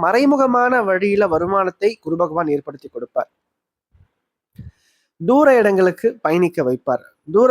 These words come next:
தேசங்கள்ல போய் வசிக்கின்ற தன்மைகளை உருவாக்கி கொடுப்பார். குறிப்பா வெளிநாடு போறதுக்கான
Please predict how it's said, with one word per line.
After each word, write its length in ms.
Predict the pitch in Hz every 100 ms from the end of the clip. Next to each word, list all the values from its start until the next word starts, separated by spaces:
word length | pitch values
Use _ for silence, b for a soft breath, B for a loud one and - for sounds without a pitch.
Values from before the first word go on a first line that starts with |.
| 226
தேசங்கள்ல 580 | 208 214 202 190 185 160
போய் 140 | 185 170
வசிக்கின்ற 380 | 151 190 185 170
தன்மைகளை 380 | 147 160 165 143
உருவாக்கி 320 | 139 147 156
கொடுப்பார். 360 | 135 127 135 135
குறிப்பா 240 | 180 185 214
வெளிநாடு 420 | 170 196 220 214
போறதுக்கான 540 | 185 190 175 175 170